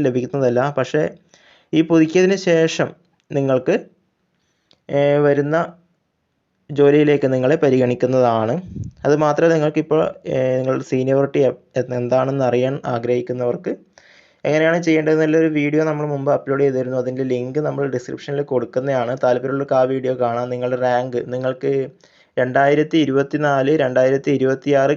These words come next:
കാലയളവിനകത്ത് നിങ്ങൾക്ക് ജോലി ലഭിക്കാൻ എംപ്ലോയ്മെന്റ് എക്സ്ചേഞ്ച് വഴി നിങ്ങളെ വിളിക്കാൻ സാധ്യതയുണ്ടോ എന്ന് നിങ്ങൾക്ക് ആ ഒരു വീഡിയോ നോക്കുമ്പോൾ തന്നെ മനസ്സിലാകാൻ വേണ്ടി കഴിയുന്നതാണ്. അപ്പോൾ നമുക്കിത്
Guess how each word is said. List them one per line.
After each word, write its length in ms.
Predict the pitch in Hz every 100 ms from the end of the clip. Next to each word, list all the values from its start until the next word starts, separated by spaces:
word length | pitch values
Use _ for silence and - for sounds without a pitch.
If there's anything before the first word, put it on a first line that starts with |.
| 143
കാലയളവിനകത്ത് 880 | 123 123 135 135 139 131 117 117 139 131
നിങ്ങൾക്ക് 280 | 123 127 131
ജോലി 240 | 127 127 135
ലഭിക്കാൻ 360 | 131 127 - 123 120
എംപ്ലോയ്മെന്റ് 520 | 120 131 135 139 131
എക്സ്ചേഞ്ച് 440 | 127 - 135 139 147
വഴി 200 | 131 123 - _ _ _ _ _ 147
നിങ്ങളെ 220 | 147 156 151
വിളിക്കാൻ 320 | 143 139 160 160
സാധ്യതയുണ്ടോ 640 | 147 143 147 151 143 139 147
എന്ന് 140 | 135 143
നിങ്ങൾക്ക് 320 | 135 131 131 226 - _ - 131
ആ 20 | 131
ഒരു 140 | 135 139 135
വീഡിയോ 280 | 131 135 139
നോക്കുമ്പോൾ 320 | 131 131 143 143
തന്നെ 180 | 131 143
മനസ്സിലാകാൻ 480 | 139 120 123 120 123 123
വേണ്ടി 160 | 131 196 _ _ _ -
കഴിയുന്നതാണ്. 540 | 135 120 110 110 101 - _ _ _ _ - _ _ _ _ _ _ _ _ _ _ _ _
അപ്പോൾ 160 | - 165
നമുക്കിത് 280 | 170 175